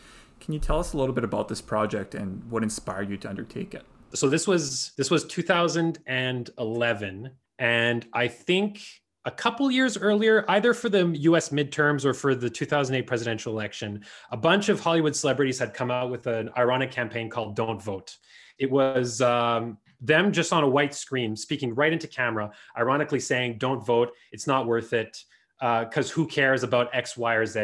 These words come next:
Speaker 2: issue?" And then obviously they spin it around at the end and encourage you to, to s-, sign up to vote if you care about those issues. And I was, I mean, it was an effective campaign and, and all that, but I was, I really liked the format.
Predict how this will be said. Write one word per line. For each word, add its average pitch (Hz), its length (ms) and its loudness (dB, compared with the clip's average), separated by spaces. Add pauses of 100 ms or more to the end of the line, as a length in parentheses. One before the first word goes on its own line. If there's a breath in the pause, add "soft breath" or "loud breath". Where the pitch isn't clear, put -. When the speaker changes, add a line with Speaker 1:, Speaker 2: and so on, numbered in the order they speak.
(100)
Speaker 2:
issue?" 95 500 -10 (120)
And 117 140 -4
then 113 140 -2
obviously 110 420 -2
they 101 120 -4
spin 101 240 -10
it 98 80 -6
around 95 260 -10
at 95 80 -16
the 98 140 -14
end 92 140 -12
and 92 80 -14
encourage 92 360 -14
you 90 120 -14
to, 87 360 -14
to 90 280 -14
s-, - 240 -10 (120)
sign 101 220 -8
up 98 140 -14
to - 80 -14
vote 92 340 -14
if 110 200 -8
you 107 60 -14
care 107 220 -8
about 87 200 -14
those 87 160 -16
issues. - 360 -20 (380 loud breath)
And 143 100 2
I 165 80 6
was, 175 360 2 (680)
I 143 60 -2
mean, 135 320 2
it 139 80 4
was 127 140 4
an 120 100 0
effective 120 340 0
campaign 117 380 -2
and, 110 280 -2
and 110 120 -6
all 110 200 -2
that, 196 220 4
but 175 100 0
I 165 80 4
was, 165 200 0
I 160 80 4
really 202 300 2
liked 156 220 0
the - 60 -14
format. 110 480 -4